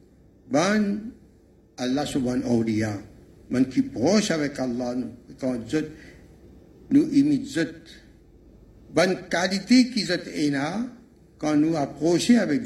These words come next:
eux, nous rester avec eux, cette bonne qualité imprègne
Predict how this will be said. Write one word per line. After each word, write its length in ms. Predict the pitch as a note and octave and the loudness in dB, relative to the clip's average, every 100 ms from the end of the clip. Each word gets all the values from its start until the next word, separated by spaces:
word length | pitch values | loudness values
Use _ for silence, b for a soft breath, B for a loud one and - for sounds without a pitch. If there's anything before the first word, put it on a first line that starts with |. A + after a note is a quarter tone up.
| A2 | -2
eux, 140 | D#3 - | -4 -2
nous 160 | C#3 A2+ | -4 -2
rester 360 | A#2+ - G#3+ | -6 -6 -4
avec 320 | G3 C#3 G#2+ D#3+ | -2 -4 -4 -4
eux, 120 | - - B B - | -4 -8 B B 0
cette 260 | D3 C#3+ | 2 2
bonne 240 | C3 C#3+ C3 | 0 0 0
qualité 760 | B2+ C3 B2 - D3+ F3 - - - - D#3 | 0 0 0 0 -2 -2 -10 -20 -20 -10 -2
imprègne 1300 | D#3 C3 G#2+ - C3+ D3+ D#3+ F3 F#3 F#3+ F3+ F3+ | 0 0 -4 -8 -2 0 0 0 0 -2 -6 -8